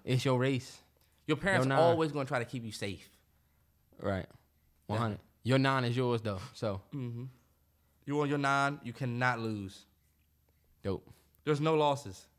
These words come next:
Speaker 1: Yeah.
Speaker 2: <gasps> Unless you aren't here anymore.
Speaker 1: You get the hiccups?
Speaker 2: Nah. You know you got, I wouldn't say it's gas,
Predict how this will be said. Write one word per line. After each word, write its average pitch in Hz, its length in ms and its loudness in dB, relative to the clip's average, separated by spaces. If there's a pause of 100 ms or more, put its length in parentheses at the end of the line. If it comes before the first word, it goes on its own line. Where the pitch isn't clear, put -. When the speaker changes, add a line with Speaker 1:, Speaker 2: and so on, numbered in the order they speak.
(140)
Speaker 1:
Yeah. 190 140 -6 (760)
Speaker 2:
<gasps> 220 60 -8 (1080)
Unless 143 280 0
you 117 180 -4 (560)
aren't 107 180 -6
here 135 140 0
anymore. 101 300 -8
Speaker 1:
You 240 80 -2
get 226 80 0
the 160 60 -2
hiccups? 226 480 -4 (260)
Speaker 2:
Nah. 143 160 -4 (380)
You 156 80 -8
know 170 80 -4
you 156 100 -2
got, 127 200 -2 (640)
I 165 80 6
wouldn't 170 240 0
say 165 180 2
it's 127 140 0
gas, 117 760 4